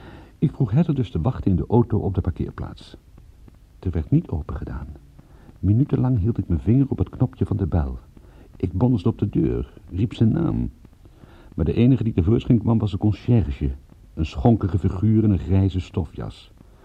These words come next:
Hij bedolf me onder een berg Franse zinnetjes, waaruit ik niets anders kon opmaken dan... A, Château de Villiers, een plaats was waar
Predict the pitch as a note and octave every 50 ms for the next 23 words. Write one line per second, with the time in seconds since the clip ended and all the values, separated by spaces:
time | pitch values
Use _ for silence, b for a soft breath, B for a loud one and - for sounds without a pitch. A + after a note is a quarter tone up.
0 | b b b b b - F#2 A2 - - A#2+ A2+ G#2 A2 - - - - - -
1 | - - - - G#2+ G#2+ D#2+ D2 B2+ C3+ - - - - - - - F2 C3+ F3
2 | D3 - - A2 G#2 - G#2 F2 D#2 C2 - - - - - - B B B B
3 | B B B B - - A2 A#2 B2 G#2 G#2 G2+ D3 E3 - - - A#2+ G#2 -
4 | - - - - E3 - - F2 D2+ D#2 - - - - D#2 D#2+ D#2+ - - -
5 | - - b b b b b b b b b b b b - A#2+ A2 F2 A2+ D3
6 | - - - - - - - F#2 F2 - C3+ C3 A2+ G2 D2+ D#2+ F2 D#2+ D#2+ F2
7 | D#2 D2 F2 A#2+ B2 - b b b b b b b - A2 G2 - - C3 D3+
8 | E3 C#3 - - E2+ F#2 G#2+ - G#2 F#2+